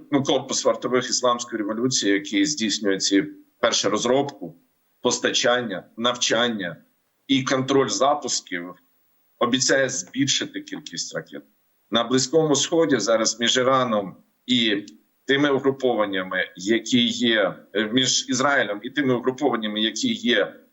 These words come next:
проксі, ну, тобто клієнтами залежними, е, групами від Ірану, склалася така хитка рівновага.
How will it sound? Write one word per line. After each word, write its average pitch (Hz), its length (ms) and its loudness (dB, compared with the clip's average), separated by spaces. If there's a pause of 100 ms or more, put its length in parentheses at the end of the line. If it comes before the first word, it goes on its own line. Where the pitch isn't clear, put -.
(120)
проксі, 143 520 2 (160)
ну, 135 120 -2
тобто - 400 -2 (500)
клієнтами 113 800 0 (480)
залежними, 143 540 0 (260)
е, 107 240 2
групами 113 500 2
від 117 260 -2
Ірану, 98 440 0 (280)
склалася 156 600 2
така 120 280 0
хитка - 560 -2
рівновага. 120 580 0